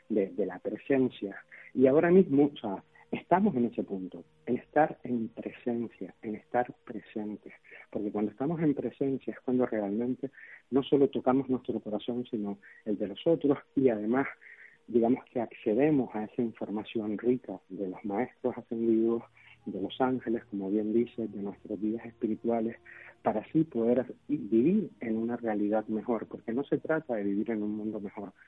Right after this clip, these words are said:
No nos damos cuenta de que vivimos en un planeta que está vivo. O sea, los mares están vivos, los ríos están vivos, los árboles,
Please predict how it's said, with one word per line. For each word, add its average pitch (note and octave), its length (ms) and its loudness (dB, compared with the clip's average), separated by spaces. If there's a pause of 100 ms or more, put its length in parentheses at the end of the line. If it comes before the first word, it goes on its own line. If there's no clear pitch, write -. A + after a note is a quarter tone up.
(340)
No B2+ 240 6
nos D3+ 160 6
damos D3 220 2
cuenta C3+ 320 4
de C3+ 100 6
que A#2 100 4
vivimos A2+ 280 4
en B2 100 -2
un A#2+ 80 -2
planeta G#2+ 440 -2
que G#2+ 80 -6
está G2+ 180 -10
vivo. D#3 320 2 (480)
O - 20 -20
sea, F#2+ 220 -4
los G2+ 200 -2
mares B2+ 360 4
están G#2 340 -6
vivos, A#2 340 4
los G#2 140 -2
ríos A2+ 320 0
están G2+ 300 -4
vivos, A2+ 300 0 (300)
los G2 300 -6
árboles, A#2+ 440 0